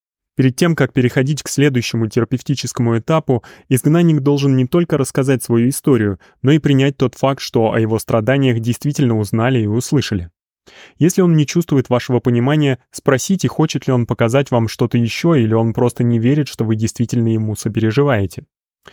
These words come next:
Возможно, изгнаннику вообще сложно поверить в то, что хоть кто-то может понять, через что ему пришлось пройти.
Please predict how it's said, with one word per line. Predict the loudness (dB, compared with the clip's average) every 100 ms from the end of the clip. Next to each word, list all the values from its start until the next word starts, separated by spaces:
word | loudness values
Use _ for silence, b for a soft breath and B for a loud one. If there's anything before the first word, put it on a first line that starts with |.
| B B B
Возможно, | -2 2 2 4 2
изгнаннику | 2 2 2 2 2 2
вообще | 2 0 0 0 0
сложно | 2 0 2 0
поверить | 0 0 0 -4
в | -6
то, | -2 -2
что | 0 -2 -2
хоть | -4 -6
кто-то | -6 -2 0 0
может | 0 -2 -2 -4
понять, | -2 0 -2 -8 B B
через | 0 0
что | 0 0
ему | 0 0
пришлось | -2 -6 -4 -4
пройти. | -2 -2 -2 -4 -6